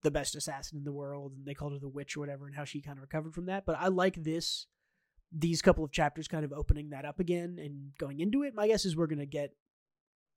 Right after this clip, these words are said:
we're gonna get a little bit more of her backstory coming, and, uh,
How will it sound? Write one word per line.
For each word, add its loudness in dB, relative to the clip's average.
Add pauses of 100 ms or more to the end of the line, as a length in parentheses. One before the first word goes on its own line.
(520)
we're 12
gonna 10
get 6
a 4
little 2
bit -8
more 4
of -2
her -8
backstory -6
coming, -10
and, -14 (640)
uh, -8